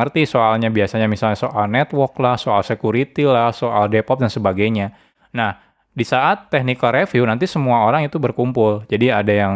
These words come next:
eh, tim infra aja, jadi ya ada, eh, infra arsiteknya, ada security arsiteknya, ada development, eh,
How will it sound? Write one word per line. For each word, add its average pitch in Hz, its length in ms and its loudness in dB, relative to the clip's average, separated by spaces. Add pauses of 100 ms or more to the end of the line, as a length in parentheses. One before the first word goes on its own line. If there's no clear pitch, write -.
(140)
eh, 95 280 -2 (100)
tim 107 240 0
infra 113 560 0
aja, 98 180 0
jadi 98 200 -2
ya 107 180 2
ada, 104 200 -2 (540)
eh, 95 400 -2 (560)
infra 107 400 0
arsiteknya, 113 920 -2 (580)
ada 98 560 2
security 107 560 0
arsiteknya, 110 880 -2 (560)
ada 101 400 0
development, 101 880 0
eh, 101 160 0